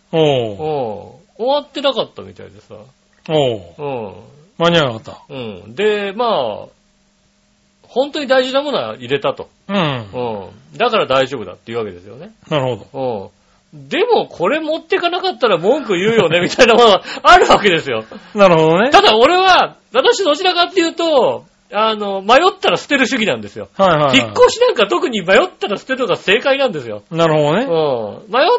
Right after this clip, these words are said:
Speaker 2: たら捨てて、後で、ああ、ないけどまあ買えばいいよって。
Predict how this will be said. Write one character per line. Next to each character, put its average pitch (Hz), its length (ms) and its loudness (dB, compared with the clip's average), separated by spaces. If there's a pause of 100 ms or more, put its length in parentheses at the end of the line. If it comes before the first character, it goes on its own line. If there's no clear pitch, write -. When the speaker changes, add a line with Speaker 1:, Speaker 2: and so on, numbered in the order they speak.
(100)
Speaker 2:
た 403 120 -2
ら 311 100 -6
捨 - 100 -14
て 311 160 -8
て、 349 460 -2
後 269 260 0
で、 226 260 -2
あ 175 260 0
あ、 - 40 -4
な 208 180 -2
い 294 100 -4
け - 100 -8
ど 139 120 -6
ま 147 180 -4
あ 131 40 -6
買 139 200 -6
え - 20 -10
ば 160 140 -4
い 156 40 -8
い 151 60 -16
よ 107 100 -8
っ - 20 -20
て。 - 140 -20